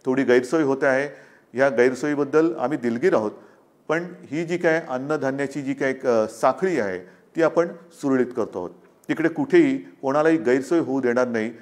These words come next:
याच्याकडे सरकार हे अत्यंत दक्षतेने बघतंय. या सगळ्या दरम्यान, अ, मेडिकल शॉप्स आहेत, फार्मसीज आहेत, दिवसरात्र सगळे काम करणारे आपले एसटी, बीएसटीचे इतर कर्मचारी आहेत,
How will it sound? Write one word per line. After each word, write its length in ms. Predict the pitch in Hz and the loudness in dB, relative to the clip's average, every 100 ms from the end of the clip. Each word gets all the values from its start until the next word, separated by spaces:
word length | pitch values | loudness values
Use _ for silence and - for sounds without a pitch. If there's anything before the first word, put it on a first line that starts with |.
| - 117 | -10 -4
याच्याकडे 520 | 123 151 156 131 135 - - _ - | 0 0 2 0 -2 -8 -20 _ 0
सरकार 340 | 120 160 151 | 0 2 0
हे 140 | 156 165 - _ _ _ | -2 -8 -12 _ _ _
अत्यंत 380 | - - 165 165 | -6 -4 -4 -2
दक्षतेने 480 | 156 123 - 131 113 | 2 2 0 -4 -2
बघतंय. 360 | 98 - 82 - - _ _ _ _ _ _ _ _ _ | -4 -6 -10 -12 -18 _ _ _ _ _ _ _ _ _
या 180 | 120 131 | 2 2
सगळ्या 260 | 139 139 | 2 0
दरम्यान, 340 | 131 127 127 135 135 - - _ | 4 4 4 -2 -4 -20 -20 _
अ, 280 | 101 107 101 101 - | -2 2 2 0 -8
मेडिकल 400 | 117 123 131 143 135 | -6 -4 0 0 0
शॉप्स 320 | 143 139 139 | 2 0 0
आहेत, 240 | 117 113 113 - - _ _ _ _ | -2 -2 -4 -16 -20 _ _ _ _
फार्मसीज 520 | 123 127 143 147 123 | 0 2 0 -2 0
आहेत, 300 | 113 104 101 101 - _ | 0 0 -4 -8 -18 _
दिवसरात्र 540 | 107 135 143 139 135 135 | 0 2 4 2 0 0
सगळे 240 | 139 135 | -2 -2
काम 260 | 135 131 131 | 0 -2 -2
करणारे 520 | 131 131 131 131 131 - - _ _ | -2 0 0 0 -4 -14 -20 _ _
आपले 300 | 113 123 131 | -6 0 0
एसटी, 380 | 135 120 120 139 | 2 -2 -4 -4
बीएसटीचे 580 | 131 131 135 120 131 | 0 0 -2 -2 -2
इतर 340 | 127 120 131 156 | -2 -4 -4 -2
कर्मचारी 560 | 151 123 117 113 98 | 0 -2 -2 -2 -2
आहेत, 140 | 92 | -2